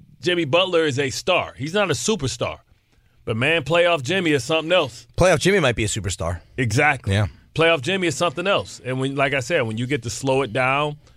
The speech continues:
Speaker 1: and the game slows down a little bit, when you think about, you know, half-court game that happens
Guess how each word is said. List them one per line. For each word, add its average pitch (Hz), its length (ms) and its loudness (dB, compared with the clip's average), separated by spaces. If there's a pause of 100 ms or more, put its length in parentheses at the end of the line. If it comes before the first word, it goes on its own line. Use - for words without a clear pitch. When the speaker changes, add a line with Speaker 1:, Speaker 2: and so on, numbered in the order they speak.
(200)
Speaker 1:
and 117 100 -4
the 113 40 -2
game 123 280 0
slows 131 300 0
down 131 240 0
a 127 40 0
little 127 220 0
bit, 135 300 -2
when 117 120 -8
you 120 120 -4
think 120 220 -4
about, 113 320 -2
you 127 80 -4
know, 104 180 -2
half-court 120 600 -2
game 123 280 -4
that 110 140 0
happens 117 540 -4